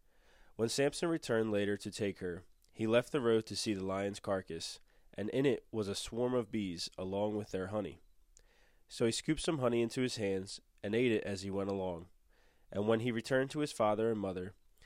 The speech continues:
he gave some to them, and they ate it. But he did not tell them that he had taken the honey from the lion's carcass.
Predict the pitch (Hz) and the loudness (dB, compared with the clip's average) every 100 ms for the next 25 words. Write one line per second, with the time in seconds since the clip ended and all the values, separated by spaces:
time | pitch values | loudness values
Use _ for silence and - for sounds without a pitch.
0 | - - 107 101 117 117 127 110 110 110 | -20 -10 -4 2 2 2 0 -2 -2 -2
1 | 95 90 95 104 104 123 92 - - - | -4 -4 -6 -2 0 0 -2 -6 -16 -20
2 | - - _ - 104 120 107 117 127 - | -20 -20 _ -4 0 0 2 4 4 4
3 | 117 107 95 95 104 98 - 113 123 123 | 2 4 0 -2 -2 -2 0 0 0 -4
4 | 101 101 90 90 98 95 92 90 90 90 | -2 -2 -2 -6 -8 -6 -4 -6 -6 -6
5 | - 98 - 71 - - | -2 -2 -4 -8 -10 -12